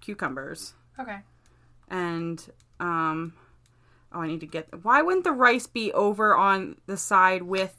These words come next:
Speaker 1: the
Speaker 2: I will, okay, we'll
Speaker 1: Oh.
Speaker 2: pass each other the stuff we need.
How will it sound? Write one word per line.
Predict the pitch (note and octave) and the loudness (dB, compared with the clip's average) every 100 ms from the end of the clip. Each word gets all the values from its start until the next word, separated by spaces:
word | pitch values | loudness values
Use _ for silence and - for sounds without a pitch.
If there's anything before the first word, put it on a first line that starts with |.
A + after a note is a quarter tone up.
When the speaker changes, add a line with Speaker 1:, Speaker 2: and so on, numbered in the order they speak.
| - | -4
Speaker 1:
the | |
Speaker 2:
I | F#3+ F3 B3 C4+ D4 | 0 6 6 6 0
will, | D4 D#4 D#4+ G#3+ - _ _ | -6 -4 -4 -6 -14 _ _
okay, | B3+ B3 G3+ - _ _ | -8 -8 -10 -14 _ _
we'll | A#3+ B3 | -8 -8
Speaker 1:
Oh. | C4 - | -8 -8
Speaker 2:
pass | C4 C4 C4+ | -4 -4 -6
each | C#4+ | -10
other | C#4 B3 A#3+ | -6 -6 -6
the | A#3 | -10
stuff | A3 A#3 A3 | -8 -8 -8
we | A3+ | -12
need. | G3+ F#3 F3+ | -16 -18 -20